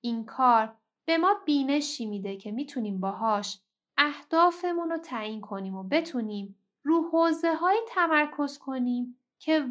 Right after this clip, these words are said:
واقعاً باید روشون تمرکز بشه. دو، تعیین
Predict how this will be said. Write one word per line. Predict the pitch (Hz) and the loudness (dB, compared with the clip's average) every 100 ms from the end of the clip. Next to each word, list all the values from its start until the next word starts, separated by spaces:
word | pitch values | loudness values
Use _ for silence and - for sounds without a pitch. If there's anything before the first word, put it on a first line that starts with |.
| 233 | 2
واقعاً | 277 285 285 285 302 339 | 4 6 4 2 0 0
باید | 294 233 214 202 | 0 0 0 -4
روشون | 208 - 208 | -10 -8 -10
تمرکز | 190 208 202 196 - 196 190 | -8 -8 -8 -10 -12 -14 -10
بشه. | 185 185 - 196 190 _ _ _ _ _ _ _ _ _ _ _ _ _ _ - | -10 -8 -6 -8 -10 _ _ _ _ _ _ _ _ _ _ _ _ _ _ -2
دو، | 240 262 294 - _ _ _ | 0 2 -2 -6 _ _ _
تعیین | - 294 294 294 294 339 359 233 196 - | -8 0 2 2 0 -2 0 0 -2 -12